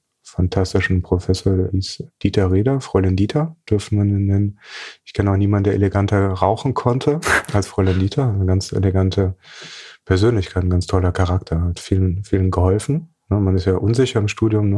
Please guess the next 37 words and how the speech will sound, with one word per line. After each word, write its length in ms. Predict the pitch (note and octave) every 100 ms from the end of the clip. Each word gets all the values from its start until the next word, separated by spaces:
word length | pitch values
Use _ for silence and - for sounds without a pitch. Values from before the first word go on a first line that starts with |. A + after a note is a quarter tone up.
| C#3+
Man, 260 | G#2 G2 - - - - - -
gerade 260 | G2+ G2+ G2
als 120 | F#2
Gestalter, 720 | F#2 - F#2 G#2+ C3 A#2 G2+ F#2+ - _
ne? 260 | G#2+ A#2+ D#3+ - C#3 -
In 120 | G2+
welche 260 | F#2 F#2 F#2
Richtung 260 | B2+ C#3+
entwickelt 360 | B2 A#2 A#2+ A2+
man 160 | A2 G#2
sich? 320 | G#2 F#2 - - -
Was 140 | F#2
ist 140 | - -
eigentlich 280 | G2+ F#2+
deine, 420 | - F#2+ G2+ G#2+ G2 - - -
dein 200 | G2+ G#2
Stil 500 | - A#2+ A#2 A#2+ A2
oder 340 | G2+ G2 F#2+
was 140 | G2 F#2
ist 100 | -
deine, 360 | F#2+ G2 F#2+
dein, 320 | G2 F#2+ F#2 F2+
deine 240 | F2+ F2
Art? 320 | F2 G#2 - - - - - - -
Das 140 | - -
verunsichert 500 | - B2+ B2 F#2+ F2+
am 160 | F2
Anfang. 380 | E2 F2+ F2 F2 -
Bis, 180 | - F2+
das 180 | - - F#2
ist 60 |
jetzt 180 | - -
ein 120 | F#2+
sehr 180 | F#2 F#2+
sensibles 480 | F#2 F#2+ G#2 B2+ G2
Studium 340 | - F#2+ F2+ F2
oder 280 | F#2 F2+